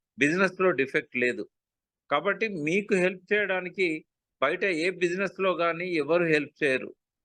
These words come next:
మీరు ఎంత పెట్టుబడి పెట్టనియండి, మీ, మిమ్మల్ని ఎక్స్‌ప్లాయిట్ చేయాలనే వాళ్ళే ఉంటారు తప్ప మీ కుటుంబ సభ్యులు కూడా మీకు హెల్ప్ చేయరు. కానీ ఇక్కడ మాత్రం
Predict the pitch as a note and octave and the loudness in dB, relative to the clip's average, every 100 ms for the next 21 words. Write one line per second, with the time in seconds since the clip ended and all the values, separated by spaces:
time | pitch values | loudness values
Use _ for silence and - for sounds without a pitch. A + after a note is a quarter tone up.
0 | _ _ _ _ _ C3 D#3 D3+ D3+ D3 | _ _ _ _ _ 0 2 4 2 0
1 | D#3+ G#3 F#3 F3 F#3+ F#3+ F3+ F3 E3+ E3 | -2 0 0 0 -2 0 -2 0 -2 -2
2 | D#3+ D#3 F3 F#3+ _ _ _ _ _ C3 | -4 -2 -4 -4 _ _ _ _ _ 0
3 | E3 D#3 D#3 D3+ E3+ F#3 E3 C#3+ - G#3+ | 4 4 4 0 4 4 4 0 2 2
4 | G#3+ F#3+ F#3+ F#3+ F#3 F3+ E3+ E3 E3 D#3 | 2 0 0 0 -4 -2 0 0 -2 -2
5 | D#3+ D3+ D3 C#3+ F3+ D3 C3+ - _ _ | -4 0 -2 0 2 2 2 -4 _ _
6 | _ - C3+ D3 D3+ G3 A3 G3+ G3 F#3 | _ -6 -4 -2 0 4 4 4 2 2
7 | G3 F#3+ A3 A3+ F#3 F3 E3 - E3+ E3 | 4 4 2 0 -2 -2 -4 -2 0 2
8 | - - _ _ _ _ - E3+ G3 D#3+ | 0 -10 _ _ _ _ -2 -2 -2 -4
9 | - A3+ A3+ F#3+ G3 D#3+ | 2 2 2 0 0 -2